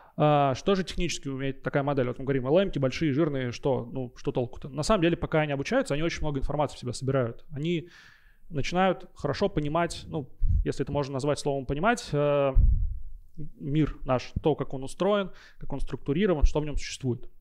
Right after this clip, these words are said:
А, второй интересный момент, то, что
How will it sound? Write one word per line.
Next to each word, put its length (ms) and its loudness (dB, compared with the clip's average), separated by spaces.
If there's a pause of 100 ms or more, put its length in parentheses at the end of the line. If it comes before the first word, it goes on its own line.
(840)
А, 680 2
второй 240 2
интересный 320 0
момент, 320 0
то, 140 0
что 600 0